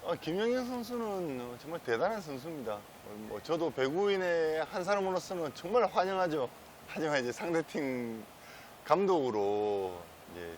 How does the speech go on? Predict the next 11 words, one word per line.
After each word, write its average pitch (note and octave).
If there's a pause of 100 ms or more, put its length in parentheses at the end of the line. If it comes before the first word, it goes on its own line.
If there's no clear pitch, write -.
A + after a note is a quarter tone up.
제가 G2
해야 D3+
되기 B2+
때문에 G#2
좀 F2+
부담스러운 D#3+
건 C3
사실이지만은, A2 (920)
어, A#2+ (1300)
김영현 F3
선수에게 D#3